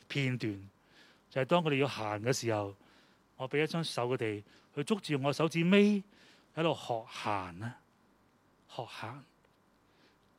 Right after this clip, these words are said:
有幅噉嘅相，兩個仔都噉樣捉住我手指尾。我為人父，幫助佢哋行得好好，慢慢慢慢行。今日你同我面對住疫情，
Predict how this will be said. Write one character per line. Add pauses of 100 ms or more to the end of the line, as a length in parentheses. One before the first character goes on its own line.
(120)
有
幅
噉
嘅
相， (160)
兩
個
仔
都
噉
樣
捉
住
我
手
指
尾。 (1700)
我
為
人
父， (480)
幫
助
佢
哋
行
得
好
好，
慢
慢
慢
慢
行。 (840)
今
日
你
同
我 (1000)
面
對
住
疫
情，